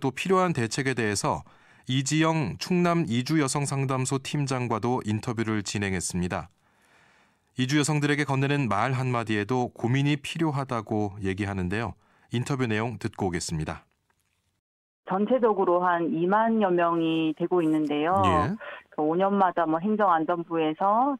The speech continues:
Speaker 2: 지방자치단체 외국인 주민을 조사를 하고 있는데
Speaker 1: 예.
Speaker 2: 전국 평균으로 보면은 이제 이천칠 년도에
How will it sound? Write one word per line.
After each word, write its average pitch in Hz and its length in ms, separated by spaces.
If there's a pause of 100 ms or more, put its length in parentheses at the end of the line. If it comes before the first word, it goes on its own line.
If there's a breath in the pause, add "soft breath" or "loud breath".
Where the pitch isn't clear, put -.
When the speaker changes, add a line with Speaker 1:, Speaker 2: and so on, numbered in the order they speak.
Speaker 2:
지방자치단체 180 680
외국인 180 520 (100)
주민을 165 420
조사를 190 460
하고 214 260
있는데 156 840 (100)
Speaker 1:
예. 120 140 (420 loud breath)
Speaker 2:
전국 220 460
평균으로 247 640
보면은 180 1000 (220)
이제 160 360
이천칠 202 500
년도에 247 320